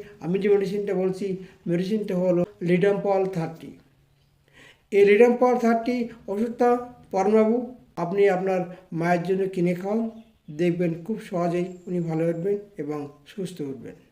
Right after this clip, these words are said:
এবার বলবো মেডিসিনটা কীভাবে খাবেন। মেডিসিনটা যখন খাবেন তখন দোকান থেকে হয় আপনি গরুলসে নেবেন, নাহলে পুরিয়া নেবেন,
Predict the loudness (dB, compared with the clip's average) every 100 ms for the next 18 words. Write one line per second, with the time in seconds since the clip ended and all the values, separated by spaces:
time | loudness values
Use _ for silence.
0 | _ _ 0 6 8 8 8 6 2 -2
1 | -8 -2 2 2 2 2 0 2 2 2
2 | 0 -4 -8 -12 -20 _ _ _ _ _
3 | _ _ _ _ _ -20 -16 -2 2 4
4 | 4 4 6 6 6 4 2 2 2 2
5 | -6 -16 _ -6 -2 0 2 2 2 2
6 | 2 2 0 -2 -8 0 2 2 2 4
7 | 4 2 0 2 4 2 -2 -10 -8 -4
8 | -2 -2 -2 0 2 2 0 -2